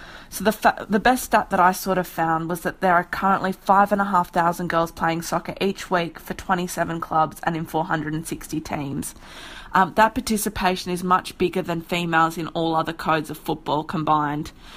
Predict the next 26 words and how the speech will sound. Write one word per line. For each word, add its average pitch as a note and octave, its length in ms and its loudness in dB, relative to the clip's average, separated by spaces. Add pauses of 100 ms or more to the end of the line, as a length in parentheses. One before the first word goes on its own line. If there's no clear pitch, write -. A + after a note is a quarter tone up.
(220)
So G#3+ 180 2
a G#3 60 4
big G3+ 440 0
congratulations F#3+ 920 2
to - 80 -8
the F#3 60 0
Matildas, F#3+ 840 -2
and F3+ 120 0
I'm F3 140 0
looking F#3+ 260 -2
forward F3+ 360 -2
to F#3 100 -8
following E3+ 520 0
their E3+ 120 0
march E3 380 -2
to F#3 120 -2
Rio E3 380 0
over E3 220 -4
the E3 80 -6
next D#3 260 -8
couple D#3+ 320 -6
of D#3 80 -4
months. - 520 -10 (1000)
The B3+ 100 2
next E4+ 240 2
thing C#5 140 -4